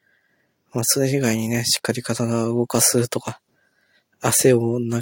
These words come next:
すとかね、冷や汗じゃない汗を流していきたい二千二十四。冬 <laughs> とか、まあそういうので、あ、ちょっ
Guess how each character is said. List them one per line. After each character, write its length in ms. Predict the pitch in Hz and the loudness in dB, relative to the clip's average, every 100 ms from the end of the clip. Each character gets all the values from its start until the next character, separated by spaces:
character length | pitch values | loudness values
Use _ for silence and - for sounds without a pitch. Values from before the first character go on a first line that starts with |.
| 120 | 0
す 240 | - 131 | 2 2
と 120 | - - | 2 -2
か 120 | 95 | -2
ね、 200 | 113 120 - 123 | -2 -4 0 4
冷 60 | |
や 160 | 123 123 | 6 6
汗 220 | 120 117 | 6 6
じ 100 | 113 | 6
ゃ 40 | |
な 160 | 117 131 | 4 4
い 120 | 127 | 2
汗 240 | 120 - 117 | 0 2 2
を 80 | |
流 80 | 117 120 120 | 4 6 6
し 120 | - | 4
て 100 | - | 4
い 80 | 110 | 2
き 140 | - - | 2 2
た 180 | 143 | 6
い 80 | 131 | 8
二 140 | 117 120 | 8 8
千 200 | 135 127 | 6 6
二 200 | 131 135 | 6 6
十 180 | 123 | 6
四。 260 | 113 139 135 _ _ _ _ _ - - - - _ _ _ _ _ _ _ _ _ | 6 4 2 _ _ _ _ _ -20 -20 -20 -20 _ _ _ _ _ _ _ _ _
冬 460 | - - 120 117 135 - - - - _ _ | -4 4 6 6 4 -6 -6 -4 -4 _ _
<laughs> 580 | _ _ _ _ _ _ | _ _ _ _ _ _
と 120 | - | -8
か、 260 | 135 127 - | -4 -4 0
ま 120 | 120 | 0
あ 40 | 117 | 0
そ 160 | - 113 | 2 4
う 40 | |
い 60 | 120 | 4
う 60 | |
の 100 | 120 | 4
で、 140 | 113 123 - - - - _ - | 2 -2 -8 -18 -20 -20 _ -2
あ、 120 | 104 | 0
ち 100 | 110 | 2
ょ 80 | |
っ 60 | 104 | 0